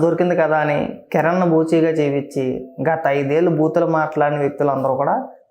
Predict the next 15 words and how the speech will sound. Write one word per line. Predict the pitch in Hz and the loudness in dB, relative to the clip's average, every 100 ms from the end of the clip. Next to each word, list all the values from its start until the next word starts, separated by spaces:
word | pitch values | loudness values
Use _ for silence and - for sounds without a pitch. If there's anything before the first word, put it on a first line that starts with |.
| 139 | -2
ఇవాళ | 143 151 | 0 0
నీతులు | 143 156 147 | -2 0 -2
చెప్తున్నారండి. | - - - 120 - _ _ - _ _ _ 139 | -4 -10 -10 -12 -16 _ _ -20 _ _ _ -6
ముఖ్యంగా | 139 165 170 170 | -2 0 0 0
శ్యామల | 143 147 127 - - - _ _ _ - | 0 0 0 -2 -6 -18 _ _ _ -6
నిన్న | 170 175 | 0 0
ఒక | 160 160 | 0 0
ప్రెస్ | 139 185 | 0 0
మీట్ | 185 175 | -2 -2
పెట్టింది. | 123 - - - - - - - | -6 -6 -12 -12 -18 -20 -20 -16
ప్రెస్ | - 135 190 | -10 -4 0
మీట్ | 202 196 196 | 2 0 0
పెట్టి | 143 139 175 180 131 | 0 0 0 0 0
ఎంత | 139 160 | -2 -4
సుద్దపోస | 143 131 156 180 | -4 -2 0 0